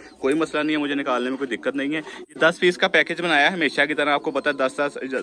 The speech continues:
ज़रा convenient होते हैं, ए, ख़रीदारी करना, नहीं तो लोग कहते हैं ये दे दें, ये दे दें, ये दे दें, फिर वो दिक्कत हमें इस काम है। बहरहाल जी, आपकी आसानी और मेरी आसानी में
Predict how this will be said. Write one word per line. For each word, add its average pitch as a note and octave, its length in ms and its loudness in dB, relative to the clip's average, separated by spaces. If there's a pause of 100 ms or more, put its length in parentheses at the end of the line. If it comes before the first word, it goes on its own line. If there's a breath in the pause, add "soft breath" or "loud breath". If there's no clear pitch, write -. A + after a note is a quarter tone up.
ज़रा C3+ 160 0
convenient C#3 500 -2
होते B2+ 220 0
हैं, C#3 100 -2 (320 loud breath)
ए, A2+ 100 0
ख़रीदारी B2+ 440 0
करना, B2+ 220 -8
नहीं C3+ 140 -2
तो C#3 100 -4
लोग B2 200 -2
कहते C#3 200 -2
हैं C3+ 80 -4
ये C3 120 0
दे C3+ 120 0
दें, A2+ 120 -4
ये B2+ 200 -2
दे C3+ 120 0
दें, A#2+ 100 -6
ये A2+ 160 -2
दे C#3 100 0
दें, B2 120 -2
फिर C#3+ 160 -6
वो C#3+ 100 0
दिक्कत C3 320 -2
हमें A#2+ 180 0
इस G2+ 100 -4
काम F#2+ 280 -2
है। F#2 60 -6
बहरहाल - 680 -2
जी, F3+ 180 -4
आपकी D#3+ 400 2
आसानी F#3 360 2
और G3 180 0
मेरी F3 280 2
आसानी E3 380 0
में E3+ 160 -4